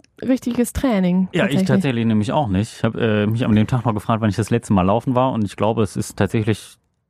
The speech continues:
Speaker 2: noch vor unserer letzten Podcast-Folge <laughs> gewesen.
Speaker 1: Was wir erreichen könnten, wenn wir uns einfach mal vernünftig bewegen würden.
Speaker 2: Ja, in der Tat, in der Tat, ja.
Speaker 1: Aber
Speaker 2: Aber
Speaker 1: ich spare mir das jetzt zu sagen, nächstes Jahr, weil das schaffe ich eh wieder nicht. Also,
Speaker 2: Ach so.
Speaker 1: ich hab
Speaker 2: Ja.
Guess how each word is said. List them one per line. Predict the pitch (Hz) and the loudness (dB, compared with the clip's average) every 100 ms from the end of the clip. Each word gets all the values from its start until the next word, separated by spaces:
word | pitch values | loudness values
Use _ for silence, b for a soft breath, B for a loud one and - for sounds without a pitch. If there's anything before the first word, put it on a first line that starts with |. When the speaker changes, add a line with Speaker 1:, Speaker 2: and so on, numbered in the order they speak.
| _ _ - _ | _ _ -20 _
Speaker 2:
noch | - 107 | -2 -2
vor | - 127 143 | 0 0 2
unserer | 127 117 | 0 0
letzten | 127 - 120 | 0 -2 -4
Podcast-Folge | 120 - 101 - 220 - 180 | -4 -2 -4 2 2 4 2
<laughs> | 226 | 0
gewesen. | 190 - 143 - - - - | -2 -2 -6 -6 -8 -4 0
Speaker 1:
Was | 262 254 | 2 2
wir | 311 | 0
erreichen | 156 262 440 - | 2 2 2 0
könnten, | 349 285 262 | 0 0 0
wenn | 294 294 | 2 2
wir | 311 | 2
uns | - | 2
einfach | 349 339 | 0 0
mal | 330 330 | 0 0
vernünftig | 330 311 311 302 294 | 0 -2 -2 -2 0
bewegen | 262 202 180 | 2 2 2
würden. | 175 185 | 0 0
Speaker 2:
Ja, | 190 120 | 0 0
in | 101 107 | -2 -4
der | 101 | -4
Tat, | 90 78 80 | -6 -8 -8
in | - 90 | -6 -4
der | 90 | -4
Tat, | - 90 90 - | -6 -12 -14 -8
ja. | 104 87 - _ _ _ | -6 -6 -10 _ _ _
Speaker 1:
Aber | 220 208 | 0 2
Speaker 2:
Aber | 147 | 0
Speaker 1:
ich | |
spare | - 233 240 | 0 0 0
mir | 226 | 0
das | 208 | -2
jetzt | 214 214 | -4 -2
zu | 208 | 0
sagen, | 208 208 208 | 0 0 0
nächstes | 233 233 | 0 -2
Jahr, | 226 202 | 0 0
weil | 190 | 2
das | 185 - | 0 -2
schaffe | 196 | -4
ich | 190 | -2
eh | 180 | 0
wieder | 190 170 | 0 0
nicht. | 180 - - _ _ _ - _ _ _ _ _ _ _ _ _ - | -2 -4 -20 _ _ _ -20 _ _ _ _ _ _ _ _ _ -6
Also, | 202 180 | -2 0
Speaker 2:
Ach | |
so. | 160 123 - _ _ _ | -2 -4 -8 _ _ _
Speaker 1:
ich | 202 | -4
hab | |
Speaker 2:
Ja. | 226 | 0